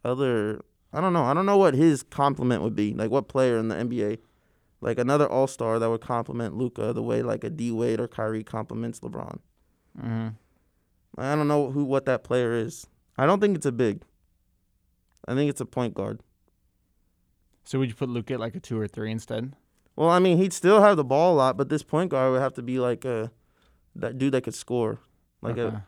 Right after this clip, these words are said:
Speaker 1: or, like, a two that could score.
Speaker 2: Sure. Okay. I see
Speaker 1: Like,
Speaker 2: what
Speaker 1: the
Speaker 2: you're
Speaker 1: dude,
Speaker 2: saying.
Speaker 1: the, the, the player he'd play with had to be, like, he could shoot, you know, like a Kyrie, a Tatum, a Beal,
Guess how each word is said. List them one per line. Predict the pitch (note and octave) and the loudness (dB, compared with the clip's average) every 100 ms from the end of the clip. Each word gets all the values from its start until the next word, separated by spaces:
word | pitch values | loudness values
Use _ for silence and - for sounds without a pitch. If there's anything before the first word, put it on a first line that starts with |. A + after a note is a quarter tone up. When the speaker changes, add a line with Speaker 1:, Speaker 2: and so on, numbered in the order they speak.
| - | -8
Speaker 1:
or, | - C3+ | -2 0
like, | B2+ B2 A2+ | 0 -2 -6
a | |
two | - - D3 | -10 -2 0
that | B2+ A2+ | 0 -4
could | - | -8
score. | - - G2 G#2+ _ _ | -10 -8 -8 -10 _ _
Speaker 2:
Sure. | - A#2 A2+ A2 _ _ _ _ _ _ _ _ _ _ _ - | -8 -6 -6 -10 _ _ _ _ _ _ _ _ _ _ _ -10
Okay. | B2+ | -6
I | A#2+ | -8
see | A2+ _ - | -10 _ -4
Speaker 1:
Like, | |
Speaker 2:
what | B2+ | -2
Speaker 1:
the | |
Speaker 2:
you're | B2+ | 0
Speaker 1:
dude, | C#3+ D#3+ F3 | 4 6 6
Speaker 2:
saying. | D#3 D3 | 4 2
Speaker 1:
the, | C#3 | 4
the, | D3 | 2
the | B2+ | 2
player | E3 F3 F3 | 2 2 4
he'd | D#3+ D3+ | 2 -2
play | - C#3+ | 0 2
with | C3+ B2 | 2 2
had | B2+ B2 | 0 -2
to | A2+ | -2
be, | B2 A#2+ | -2 0
like, | A2+ - | -2 -4
he | A#2+ | -12
could | - | -12
shoot, | - B2 A#2+ B2 A2+ E2 | -10 -6 -2 -4 -6 -8
you | A#2 | -6
know, | G#2 | -4
like | A2 A#2 | -4 -6
a | |
Kyrie, | G#2+ B2 A#2+ A#2 A2 | -2 2 4 2 0
a | A2 | -2
Tatum, | - B2 A#2+ A2 G#2+ | -2 -2 0 -2 -6
a | |
Beal, | A2+ A#2+ A#2+ A2+ - | -6 -2 0 0 -2